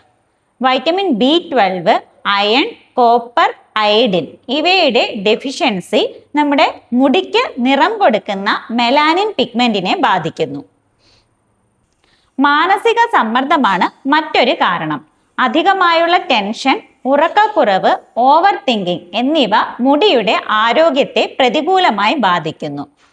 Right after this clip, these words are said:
മറ്റൊന്നാണ് ഹോർമോണൽ പ്രശ്നങ്ങൾ, അതായത് പി സി ഒ ഡി, തൈറോയിഡ്, ആ, മുതലായ ഹോർമോണൽ ഇഷ്യൂസ് മുടി നരയ്ക്കുന്നതിന്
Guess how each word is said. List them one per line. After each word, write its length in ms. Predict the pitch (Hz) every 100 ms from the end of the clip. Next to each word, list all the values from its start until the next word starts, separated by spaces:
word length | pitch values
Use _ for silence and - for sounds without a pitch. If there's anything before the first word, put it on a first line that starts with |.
| _ _ _ _ _ -
മറ്റൊന്നാണ് 800 | 262 277 - 403 262 240 196 214 403 - -
ഹോർമോണൽ 580 | 302 320 370 359 311 330 -
പ്രശ്നങ്ങൾ, 560 | 190 - 196 156 156 - _ _ -
അതായത് 640 | 226 285 294 233 185 254 - _
പി 220 | 294 294 311 -
സി 100 | 370
ഒ 180 | 285 214
ഡി, 420 | 285 539 - -
തൈറോയിഡ്, 720 | 254 233 262 330 311 262 262 480 _ _
ആ, 80 | 180
മുതലായ 500 | 196 247 277 285 302 370 247 -
ഹോർമോണൽ 540 | 233 247 285 302 311 190
ഇഷ്യൂസ് 500 | - 247 185 - 370 _ 240
മുടി 480 | 262 269 480 - 240
നരയ്ക്കുന്നതിന് 760 | 233 226 285 370 262 214